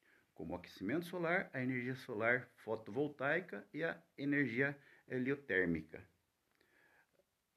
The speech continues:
Ah, também, né, tem as vantagens e as desvantagens. Vantagem: inesgotável, renovável, não emite poluentes ou gera resíduos, baixa necessidade de manutenção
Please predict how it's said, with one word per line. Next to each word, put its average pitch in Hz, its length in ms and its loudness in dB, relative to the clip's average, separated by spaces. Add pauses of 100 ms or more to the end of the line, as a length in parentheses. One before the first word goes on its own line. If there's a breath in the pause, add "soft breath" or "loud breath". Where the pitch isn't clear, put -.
(120)
Ah, 131 380 0 (100)
também, 156 540 8
né, 156 180 6
tem 113 220 -2
as 92 120 0
vantagens 180 680 0 (100)
e 139 120 -4
as 143 220 -4
desvantagens. 90 800 0 (1040 soft breath)
Vantagem: 127 560 2
inesgotável, 156 880 2
renovável, 143 760 2 (120)
não 170 240 4
emite 156 340 4
poluentes 113 760 0
ou 107 160 -4
gera 98 260 4
resíduos, 151 680 -2
baixa 151 480 0
necessidade 113 540 2
de 110 60 2
manutenção 160 760 0